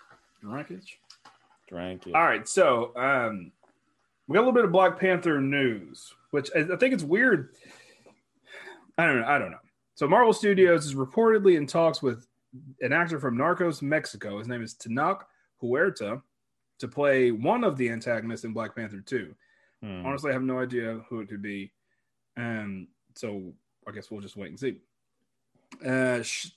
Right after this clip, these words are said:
Speaker 1: we also got news that the actress, I don't even know how, how to say her first name, uh, the chick that played Shuri.
Speaker 2: Letitia.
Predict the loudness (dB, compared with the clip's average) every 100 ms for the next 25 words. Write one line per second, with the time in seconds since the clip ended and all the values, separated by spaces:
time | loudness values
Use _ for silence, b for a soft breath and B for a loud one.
0 | -18 -18 _ 0 2 4 2 0 -2 0
1 | 0 -2 -6 _ -4 0 2 0 -2 -2
2 | -2 -6 -12 -14 -18 -20 -20 -12 -10 -10
3 | -10 -12 -12 -14 -14 -16 -16 -14 -14 -14
4 | -16 -14 -12 -12 -16 _ _ _ _ _
5 | _ _ _ _ -6 -2 -2 -4 -8 -10
6 | -2 0 0 0 -2 -2 -2 -2 -2 -8
7 | -12 -10 -8 -4 -4 -4 -8 -10